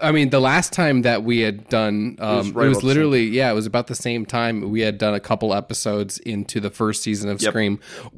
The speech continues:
Speaker 1: when Scream Five had just
Speaker 2: Yep.
Speaker 1: dropped in January.
Speaker 2: And now we're in a post-Scream Six
Speaker 1: <laughs>
Speaker 2: world.
Speaker 1: Right. Well, when we did episode four,
Speaker 2: Yep.
Speaker 1: um, that, that, that episode is being released or was released.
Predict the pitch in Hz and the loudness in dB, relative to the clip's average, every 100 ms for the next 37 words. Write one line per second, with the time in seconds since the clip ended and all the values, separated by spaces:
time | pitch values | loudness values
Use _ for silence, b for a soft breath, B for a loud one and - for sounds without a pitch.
0 | - _ - 127 113 127 120 120 107 - | -20 _ -4 -2 4 4 6 4 2 0
1 | 120 110 101 104 110 104 101 92 101 104 | 2 2 2 0 0 0 -2 -4 -2 -2
2 | - 101 95 - 95 90 101 123 107 107 | 0 2 0 0 -4 -2 0 2 0 -2
3 | 92 - B 110 113 113 104 98 113 - | -6 -8 B -8 -4 -4 -6 -8 -8 -8
4 | - 117 104 - 156 151 - 113 117 185 | -6 -6 -4 -4 -6 -6 -10 -6 -4 -2
5 | 113 - _ b b 113 135 135 - _ | -4 -10 _ b b 0 0 0 -6 _
6 | _ 143 151 165 170 165 170 170 151 - | _ -4 -2 0 0 2 0 0 -2 0
7 | 123 110 - 113 92 104 b b 107 - | 0 -2 -4 -2 -2 -6 b b -6 -6
8 | _ - 123 113 117 117 123 123 - 127 | _ -4 -2 0 -2 -4 -2 -4 -2 -2
9 | 127 120 117 120 120 110 104 - 113 98 | -2 -2 -6 -4 -2 -2 -4 -8 -8 -6
10 | 110 104 98 98 110 104 101 101 - 98 | -4 -4 -6 -8 -8 -6 -4 -6 -4 -4
11 | 101 98 107 101 98 95 90 - - | -2 -4 -4 -6 -6 -8 -10 -12 -14